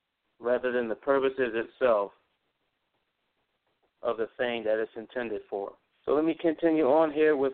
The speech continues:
the audio clip, again with the gentleman. Well, I believe that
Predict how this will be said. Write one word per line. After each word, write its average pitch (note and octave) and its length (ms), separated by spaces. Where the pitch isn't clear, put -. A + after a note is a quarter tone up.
the B2 240
audio D3 360
clip, D#3 300
again A#2+ 340
with A#2+ 220
the A2+ 60
gentleman. B2 600
Well, A2 380
I A#2+ 80
believe C#3 460
that G2 140